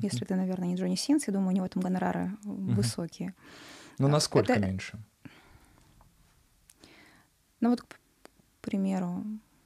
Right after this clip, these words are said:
Speaker 1: четыреста долларов мужчине, тысяча девушке. Ну,
Speaker 2: Мгм.
Speaker 1: к примеру, вот чтобы примерно понимать, э, какой разброс может быть. А, потому что все-таки в порнографии, да, действительно ценится больше женская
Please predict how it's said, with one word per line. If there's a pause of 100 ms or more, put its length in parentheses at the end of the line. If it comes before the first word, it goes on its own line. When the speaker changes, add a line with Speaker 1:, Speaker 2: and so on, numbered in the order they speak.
(400)
Speaker 1:
четыреста
долларов (460)
мужчине, (260)
тысяча (360)
девушке. (300)
Ну,
Speaker 2:
Мгм.
Speaker 1:
к
примеру,
вот
чтобы
примерно
понимать, (100)
э, (120)
какой
разброс (540)
может
быть. (920)
А, (520)
потому
что
все-таки
в
порнографии,
да,
действительно
ценится
больше
женская